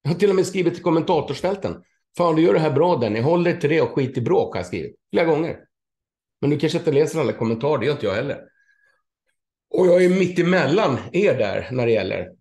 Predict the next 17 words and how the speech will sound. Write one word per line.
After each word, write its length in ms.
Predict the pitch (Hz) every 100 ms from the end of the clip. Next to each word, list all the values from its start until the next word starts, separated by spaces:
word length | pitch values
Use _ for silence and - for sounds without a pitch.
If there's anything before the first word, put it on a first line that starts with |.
| _ _ _
att 220 | 139 -
låta 380 | 147 143 120 131
vissa 420 | 123 143 - 139
människor 420 | 135 120 107 -
vara 180 | 107 113
kvar 260 | - 139 156
på 120 | 156
kanalen 520 | - 127 143 175 165
eller 200 | 135 127
att 80 | 113
blockera. 680 | 113 123 - 135 160 104 80 _ _ _
Jag 160 | 120
blockerar 400 | 143 151 165 123
inte 200 | 147 160
alla 260 | 165 139 156
som, 280 | 156 151 135
eh, 180 | 135